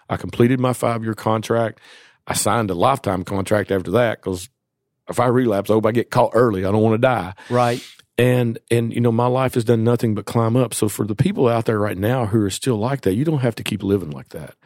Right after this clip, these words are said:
Speaker 1: It's a horrible existence. Do I struggle now? Heck yeah. I've emotionally relapsed about ten million times in the last week, but I haven't picked up, right? And, and I've been given tools and I've been given resources, and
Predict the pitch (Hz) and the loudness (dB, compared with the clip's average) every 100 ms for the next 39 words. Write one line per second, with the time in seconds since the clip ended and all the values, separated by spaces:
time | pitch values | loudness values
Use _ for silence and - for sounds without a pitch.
0 | - - - - _ - 135 - - - | -20 -20 -20 -20 _ -2 0 2 -2 -2
1 | 165 147 110 98 92 101 - - - - | -2 0 -2 0 0 -2 -4 -10 -14 -16
2 | _ 107 113 143 156 - 123 139 131 123 | _ 2 4 2 -2 0 0 2 0 0
3 | 147 143 - 175 - - 175 - _ 147 | -2 -4 -6 -6 -6 -6 -6 -10 _ 0
4 | 143 127 156 - 135 123 131 127 - 127 | 2 4 2 0 0 2 2 0 0 0
5 | 127 - 151 143 139 135 127 139 147 131 | 0 2 2 4 2 2 2 0 0 0
6 | 117 120 123 113 131 170 104 - _ - | 0 0 0 2 2 2 -2 -12 _ -20
7 | - - - - 135 139 120 127 - 120 | -20 -20 -14 2 4 4 2 0 2 0
8 | 92 - - _ _ _ - 117 117 113 | 0 -6 -14 _ _ _ 0 2 2 -2
9 | 117 117 113 117 113 120 101 - 165 135 | -2 0 0 2 2 2 0 2 2 2
10 | 113 120 120 131 120 131 113 107 151 - | -2 -2 0 0 0 0 2 2 0 0
11 | 123 113 120 110 110 | -2 0 0 0 -2